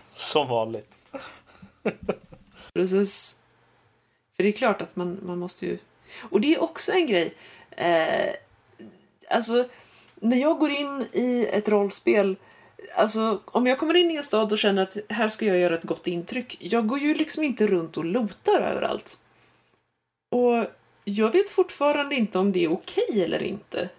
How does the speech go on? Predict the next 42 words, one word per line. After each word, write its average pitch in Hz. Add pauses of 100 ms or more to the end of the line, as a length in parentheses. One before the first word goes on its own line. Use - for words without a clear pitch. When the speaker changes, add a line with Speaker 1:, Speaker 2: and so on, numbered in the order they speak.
Speaker 2:
i 175
Divinity 160
Original 180
Sin. - (520)
Och 247
jag 269
tyck- 359
Speaker 1:
I 170
vissa 202
så 240
är 214
det 240
ju 131
det. 135 (200)
Speaker 2:
Ja. 294
Speaker 1:
<laughs> 208
I 220
vissa 226
inte. 214
Man 208
blir 208
liksom 196
bara, 185
Speaker 2:
I 392
like 359
Speaker 1:
"Ehm, 190
Speaker 2:
it. 185 (460)
Speaker 1:
I 214
don't 240
know." 220 (320)
Speaker 2:
Nej, 370 (120)
och 311
jag 311
vill 349
att 359
det 330
här 277
får 320
konsekvenser 285
förr 196
eller 175
senare. 165